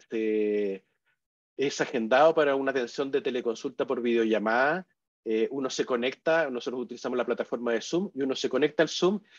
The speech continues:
y es la primera persona que se encuentra nuestra recepcionista virtual, de la misma manera que cuando uno se atiende presencialmente, uno se encuentra con un administrativo en un mesón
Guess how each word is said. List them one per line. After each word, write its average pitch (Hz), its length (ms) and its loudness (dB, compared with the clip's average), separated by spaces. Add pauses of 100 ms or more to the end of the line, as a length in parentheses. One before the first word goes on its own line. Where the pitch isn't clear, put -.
(200)
y 120 80 0
es 131 60 2
la 127 60 4
primera 139 300 2
persona 160 320 0
que 160 60 -6
se 156 100 -2
encuentra 147 380 -2
nuestra 143 280 0
recepcionista 131 600 -4
virtual, 143 400 2
de 143 60 2
la 123 80 2
misma 139 240 0
manera 143 320 2
que 143 100 0
cuando 120 260 -2
uno 131 160 -2
se 131 120 -8
atiende 135 240 -2
presencialmente, 131 960 0 (320)
uno 143 180 2
se 139 120 2
encuentra 139 360 0
con 131 140 2
un 135 120 2
administrativo 135 960 2
en 131 100 -4
un 135 180 -2
mesón 156 480 0